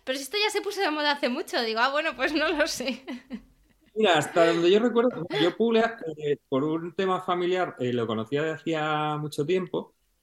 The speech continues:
Speaker 2: y, bueno, Puglia siempre era un sitio de veraneo muy de los propios pugliese, o sea,
Speaker 1: Sí.
Speaker 2: de, eh, las familias de Leche, de, de Nardò, que s-, tenían su casita, o sea, un, un turismo muy de, de propios italianos.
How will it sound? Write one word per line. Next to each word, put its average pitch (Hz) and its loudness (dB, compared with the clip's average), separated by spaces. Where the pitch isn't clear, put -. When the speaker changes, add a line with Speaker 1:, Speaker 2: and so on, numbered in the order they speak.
Speaker 2:
y, 117 0
bueno, 156 0
Puglia 147 0
siempre 135 -4
era 151 -2
un 123 -2
sitio 135 0
de 131 4
veraneo 110 0
muy 117 -2
de 139 2
los 104 -4
propios 139 0
pugliese, 101 -4
o 95 -8
sea, 104 -4
Speaker 1:
Sí. - -
Speaker 2:
de, 98 -4
eh, 90 -12
las 98 -10
familias 117 -6
de 107 0
Leche, 147 0
de, 113 0
de 98 -6
Nardò, 110 -2
que 135 -2
s-, - -10
tenían 101 -6
su - -12
casita, 139 -4
o - -6
sea, 107 -8
un, 113 -4
un 113 -8
turismo 131 2
muy 127 2
de, 107 0
de 101 -8
propios 113 -4
italianos. 98 -8